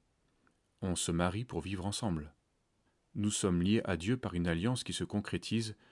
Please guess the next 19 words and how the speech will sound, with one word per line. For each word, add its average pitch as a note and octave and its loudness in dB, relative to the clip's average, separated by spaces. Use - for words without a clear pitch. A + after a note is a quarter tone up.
lors G2 6
du G2 -2
culte. - -4
Et A2 6
cette - -2
alliance A2 2
est G#2 4
renouvelée F#2+ 2
par F2+ 0
la E2 2
parole G2 4
à F#2+ 2
laquelle F#2 4
les F#2 2
croyants F#2+ 2
répondent A2+ 0
par D#2+ -2
des D#2 -2
cantiques - -6